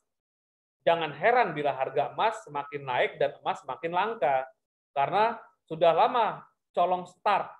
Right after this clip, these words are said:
ya, bank-bank sentral tersebut, ya, cadangan emas mereka pun lebih banyak.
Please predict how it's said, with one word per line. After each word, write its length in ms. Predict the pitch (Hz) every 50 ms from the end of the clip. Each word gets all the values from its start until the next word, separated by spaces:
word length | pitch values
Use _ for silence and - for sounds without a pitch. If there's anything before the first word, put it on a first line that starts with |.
| -
ya, 160 | 120 127 156 156
bank-bank 400 | 143 135 123 110 135 135 131 -
sentral 400 | 143 131 135 - 139 139 135 135
tersebut, 400 | 139 135 127 - 131 165 208 - - _ _ _ _ _ - -
ya, 240 | 131 156 170 - - -
cadangan 400 | 156 151 165 156 160 170 160 151
emas 160 | 165 202 202 - -
mereka 240 | 160 147 160 143 -
pun 320 | - 233 220 190 160 135 120 120
lebih 320 | 123 135 139 160 180 156
banyak. 460 | 135 165 170 185 202 202 185 139 -